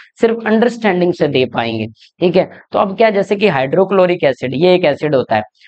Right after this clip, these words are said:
और मैं आपको कुछ इंपॉर्टेंट फैक्ट भी बताने वाला हूँ इसमें, जो, जो इनसे जुड़े हुए हैं,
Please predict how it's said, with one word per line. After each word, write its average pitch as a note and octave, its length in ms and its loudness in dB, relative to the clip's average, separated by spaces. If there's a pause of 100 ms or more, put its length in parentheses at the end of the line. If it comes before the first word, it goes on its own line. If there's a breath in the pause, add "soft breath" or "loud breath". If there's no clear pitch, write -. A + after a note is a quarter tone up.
(120)
और D3+ 120 2
मैं F3 120 0
आपको E3+ 340 -2
कुछ F3+ 200 -2
इंपॉर्टेंट E3 420 0
फैक्ट - 340 -4
भी F#3+ 120 0
बताने D3+ 380 0
वाला C3+ 220 0
हूँ C#3+ 160 -2
इसमें, C#3 280 -4 (300)
जो, D#3+ 160 4
जो D#3+ 100 2
इनसे D#3 320 0
जुड़े D3 320 2
हुए C#3 200 0
हैं, D3 140 -2